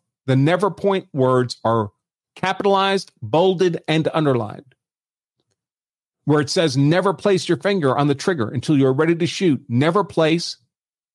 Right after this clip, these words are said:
is capitalized, bolded, and underlined. Never point, never place. And those are all the slides.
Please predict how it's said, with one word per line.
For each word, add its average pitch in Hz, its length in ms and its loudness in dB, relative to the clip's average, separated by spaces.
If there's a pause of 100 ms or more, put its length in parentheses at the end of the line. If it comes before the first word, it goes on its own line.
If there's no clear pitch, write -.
(200)
is 131 160 -2
capitalized, 175 880 -2 (160)
bolded, 165 720 2 (160)
and 135 140 2 (160)
underlined. 123 640 -2 (260)
Never 160 480 2
point, - 480 -10 (240)
never 156 540 2
place. - 560 -10 (3750)
And 113 200 0
those 107 240 2
are 98 140 2
all 87 200 0
the 82 100 -10
slides. - 680 -12